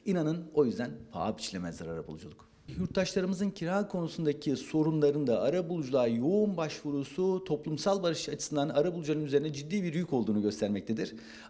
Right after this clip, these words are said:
Arabulucular başarıyla bugünlerde, e, kira sorunları anlaşmalara imza atıyorlar ve daha nice sorunda anlaşmaları sağlayarak toplumda barışı yönetmeye başladılar, güçlendirmeye başladılar. Vatandaşlarımızın şu konuda rahat olması lazım.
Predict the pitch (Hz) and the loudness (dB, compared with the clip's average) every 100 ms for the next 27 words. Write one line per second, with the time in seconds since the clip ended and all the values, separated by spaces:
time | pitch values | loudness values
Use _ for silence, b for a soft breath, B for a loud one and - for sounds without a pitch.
0 | - 123 214 220 139 151 143 143 202 220 | 2 4 4 2 -4 -4 -4 -2 0 0
1 | 170 143 147 151 147 113 95 101 110 107 | 0 -2 -6 -6 -2 -2 -2 -6 -4 -4
2 | 107 135 143 135 113 98 120 113 110 90 | -2 0 0 2 0 2 2 0 -2 -2
3 | 82 110 107 107 147 - 180 160 147 B | 2 2 4 0 -2 0 4 4 4 B
4 | B B 139 135 156 196 202 233 233 233 | B B 0 2 0 2 4 4 2 2
5 | 151 117 107 113 160 185 165 - 120 147 | 0 2 0 0 -2 0 0 0 0 0
6 | 160 - 127 165 180 147 151 170 160 131 | -2 -2 0 2 2 2 0 -2 0 2
7 | 110 113 151 117 165 160 B B B 139 | 4 6 2 2 -2 -4 B B B 2
8 | 143 143 139 135 147 120 - 107 113 117 | 4 4 2 2 4 2 0 0 0 0
9 | 131 147 131 123 131 156 147 - 117 117 | -2 0 2 2 2 2 0 0 -2 -2
10 | - B B B 175 202 202 190 190 185 | -2 B B B -2 0 0 0 -2 -2
11 | 180 175 220 185 165 135 160 175 165 147 | -4 -4 -4 -2 -2 0 0 0 0 -2
12 | 139 143 135 147 | 0 0 0 0